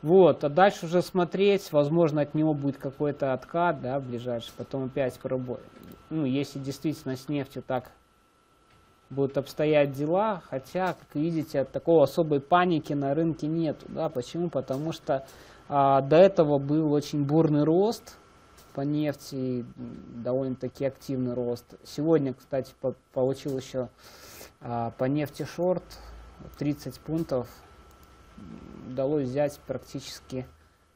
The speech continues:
без риска, да, то есть катились и со ската получилось, собственно, а, взять, да. Что сейчас? Вот, э, пятничная, пятничный расклад,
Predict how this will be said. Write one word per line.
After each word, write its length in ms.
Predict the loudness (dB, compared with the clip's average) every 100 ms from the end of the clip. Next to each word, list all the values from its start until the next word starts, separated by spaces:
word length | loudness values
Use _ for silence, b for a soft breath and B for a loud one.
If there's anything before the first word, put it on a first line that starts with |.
| -4
без 260 | -2 0
риска, 400 | -2 -4 -10 -14 -10
да, 180 | -8
то 140 | -6 -8
есть 140 | -10 -6
катились 560 | -6 -6 -6 -4 -6 -8
и 280 | -10 -6 -8 -10 _ _ _ -14
со 80 | -14
ската 420 | -8 -4 -4 -4
получилось, 560 | -6 -6 -6 -6 -6 -6
собственно, 560 | -8 -8 -10 -10 -10 -12 _ -20 B B B -10
а, 260 | -2 -2
взять, 340 | -2 -2 -2 -2
да. 260 | -4 -4 -8 -20
Что 240 | -8 -8
сейчас? 480 | -6 -10 -10 -10 -6
Вот, 160 | -6 -6 -2
э, 340 | 2 2 2 0
пятничная, 760 | 2 2 0 -8 -10 -12 -12 -16 -20 -20 -20 _ -20 -6
пятничный 600 | -2 -2 -4 -10 -10 -10
расклад, 720 | -4 -4 -4 -2 2 2 -2